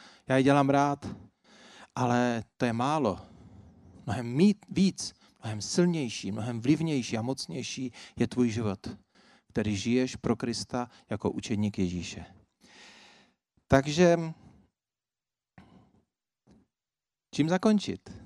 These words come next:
Otázkou. Co chceš?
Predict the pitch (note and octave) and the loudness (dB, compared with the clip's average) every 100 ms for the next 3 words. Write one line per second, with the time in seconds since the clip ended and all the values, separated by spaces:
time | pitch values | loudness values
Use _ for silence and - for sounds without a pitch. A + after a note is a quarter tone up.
0 | - _ _ _ _ _ _ _ _ _ | -20 _ _ _ _ _ _ _ _ _
1 | A#2 - F#3 - - E2 G2 - _ _ | -6 -4 -6 -6 -8 -10 -10 -20 _ _
2 | _ _ _ _ _ _ _ _ _ _ | _ _ _ _ _ _ _ _ _ _
3 | - C#3 C3+ F3 F3 - | -4 -2 -2 -4 -4 -6